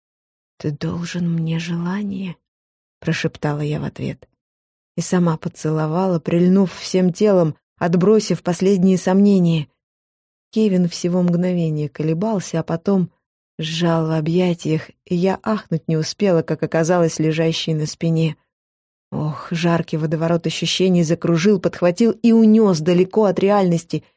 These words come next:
Я растворилась в эмоциях, отдавшись во власть умелых рук и прикосновений.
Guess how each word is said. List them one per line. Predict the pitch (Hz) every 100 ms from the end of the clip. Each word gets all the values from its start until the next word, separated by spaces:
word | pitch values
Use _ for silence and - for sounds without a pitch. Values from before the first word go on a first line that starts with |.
| _ -
Я | 208
растворилась | 202 185 180 190 226 214 190 - _ _
в | 175 202
эмоциях, | 202 220 214 175 170 180
отдавшись | 175 196 202 - 175
во | 180 185
власть | 208 202 190
умелых | 196 208 185 -
рук | 202 220 220 - _ -
и | 190
прикосновений. | 190 190 180 180 185 190 190 170 156